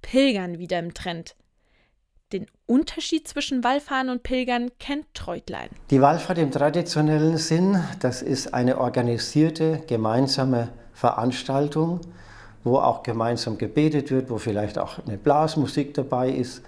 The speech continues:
Speaker 2: wo Kreuz vorausgetragen wird und natürlich den Gottesdienst feiert. Äh, während des Pilgern eine Form, wie man, wenn man sich allein auf den Weg macht oder in kleinen Gruppen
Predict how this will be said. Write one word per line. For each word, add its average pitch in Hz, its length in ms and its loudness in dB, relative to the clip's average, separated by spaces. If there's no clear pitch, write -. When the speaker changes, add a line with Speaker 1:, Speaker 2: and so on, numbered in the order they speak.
Speaker 2:
wo - 60 -10
Kreuz 131 480 2
vorausgetragen 120 1000 -2
wird 110 240 -4
und 110 100 0
natürlich 113 400 0
den 104 200 -2
Gottesdienst 113 500 -4
feiert. 131 400 0
Äh, 120 180 6
während 135 400 4
des 123 220 0
Pilgern 139 840 0
eine 127 300 4
Form, 139 380 2
wie 139 100 4
man, 135 280 0
wenn 123 120 0
man 127 100 2
sich 120 220 -4
allein 120 320 2
auf 156 120 -4
den 135 180 0
Weg 151 180 0
macht 151 200 -2
oder 127 140 0
in 120 140 0
kleinen 139 420 0
Gruppen 156 480 -2